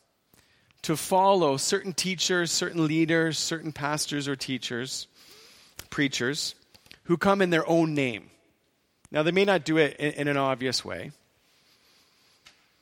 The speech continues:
But here our Lord is saying, "You, you, if someone comes in his own name,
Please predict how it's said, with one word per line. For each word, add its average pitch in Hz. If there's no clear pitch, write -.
But 160
here 202
our 170
Lord 170
is 156
saying, 151
"You, 180
you, 185
if 165
someone 208
comes 190
in 175
his 165
own 165
name, 160